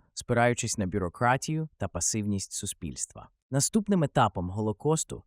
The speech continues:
стали транспортування до концентраційних і таборів смерті. Євреїв та інших жертв перевозили туди поїздами, причому навіть під час транспортування їх поводження було нелюдським.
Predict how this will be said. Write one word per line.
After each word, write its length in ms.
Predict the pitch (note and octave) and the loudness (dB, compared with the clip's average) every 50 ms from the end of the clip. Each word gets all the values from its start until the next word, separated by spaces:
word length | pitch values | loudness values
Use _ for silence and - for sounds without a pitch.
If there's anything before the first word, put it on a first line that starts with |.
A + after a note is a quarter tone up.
| _ | _
стали 340 | _ - - C#3+ C#3 D3 D3 | _ -4 0 2 2 2 2
транспортування 920 | - - B2+ B2 A2+ - - A2+ G#2+ - A#2 G#2+ A#2 B2 C3 C3+ C3 B2+ | 0 0 -2 -2 -4 -4 -6 -8 -6 -4 -4 0 0 0 0 0 0 -2
до 120 | A2+ G#2+ G2 | -2 -2 -4
концентраційних 1160 | - A2 G#2 - - G#2 F#2+ - G2+ F#2+ - - - C#3 C3+ C#3+ D3 C#3+ C3 - _ _ | -2 -4 -4 -2 -2 -4 -4 -4 -6 -6 -4 -2 -2 0 0 2 0 0 -2 -6 _ _
і 60 | G2+ - | -12 -8
таборів 480 | - - G2+ G2+ F#2 G2+ F#2 F#2 - | -4 -2 -2 -2 -2 -2 -4 -4 -6
смерті. 560 | - - - G#2+ E2 D2 - _ - - - _ _ _ _ _ _ _ _ _ _ _ _ _ | -6 -4 -4 -4 -4 -4 -8 _ -18 -18 -18 _ _ _ _ _ _ _ _ _ _ _ _ _
Євреїв 540 | - B2+ B2+ B2 C#3+ E3 F#3+ F3+ C3 G2+ - | -2 0 2 4 6 6 6 6 4 2 0
та 100 | - A#2+ | -2 -2
інших 360 | - - B2+ A#2+ - A#2+ G2+ | 0 2 0 0 0 -2 -2
жертв 380 | G2 G#2 A#2 B2+ C3+ - - - | 0 2 2 2 2 0 -6 -8
перевозили 600 | _ A#2+ G#2+ G2+ G2 A2+ B2 A#2 A#2+ A#2 A2+ G#2+ | _ -2 -2 0 2 2 0 2 2 0 -2 -2
туди 240 | - A2+ G#2 G#2+ G2+ | -2 -4 -4 -4 -4
поїздами, 680 | - - G#2 G#2 A#2+ B2+ A2 - - D#2 B1+ - - - _ _ _ _ _ | -2 -4 -4 -2 -2 -2 -2 -2 -4 -6 -8 -10 -14 -20 _ _ _ _ _
причому 380 | - C3 - - D3 C3+ B2 A#2 | -4 -4 0 2 2 4 4 6
навіть 360 | A#2 B2 C3 C#3+ C#3+ D3+ - | 6 6 6 4 2 0 -6
під 180 | _ - G#2 - | _ -10 -8 -2
час 220 | - B2 A2 - | 0 0 0 0
транспортування 920 | - G#2+ G#2 G2+ - - G#2 F#2+ - A2 G#2 A#2 A#2+ C3+ C#3 C#3 C3 B2 - _ _ | -2 -4 -6 -6 -4 -8 -10 -6 -4 -2 0 2 2 2 2 0 -2 -4 -8 _ _
їх 180 | C3 C#3 - | -8 -8 -6
поводження 600 | - - A#2+ G2 G#2+ A#2 B2+ B2 B2+ C3 C3 B2+ | -2 -4 -2 0 2 0 0 2 0 0 0 0
було 260 | A2+ G2 G2+ F#2+ G2 G2 | 0 -2 -2 -2 0 0
нелюдським. 760 | G2 F#2+ F#2 F#2 F2 - - - - - F2+ - - - | 0 0 0 -2 -4 -6 -6 -10 -8 -8 -8 -8 -10 -16